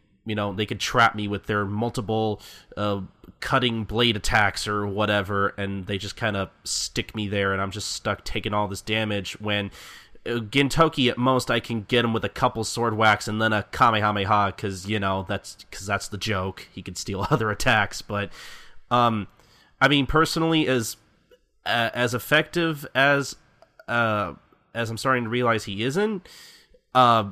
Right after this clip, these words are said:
Gintoki has a lot of different moves that,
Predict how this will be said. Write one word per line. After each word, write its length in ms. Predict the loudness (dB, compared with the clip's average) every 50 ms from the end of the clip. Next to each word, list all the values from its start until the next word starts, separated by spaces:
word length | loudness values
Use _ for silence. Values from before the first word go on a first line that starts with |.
| -10 _ -16
Gintoki 680 | -12 -4 0 2 2 4 4 6 4 4 4 2 2 4
has 160 | 4 4 4
a 40 | 2
lot 360 | 2 4 6 6 8 8 6
of 200 | 6 2 2 -2
different 360 | -2 -2 0 0 0 -2 -2
moves 540 | -2 -4 -2 0 0 0 -2 -2 -6 -8 -6 -2
that, 340 | -2 0 0 0 -2 -6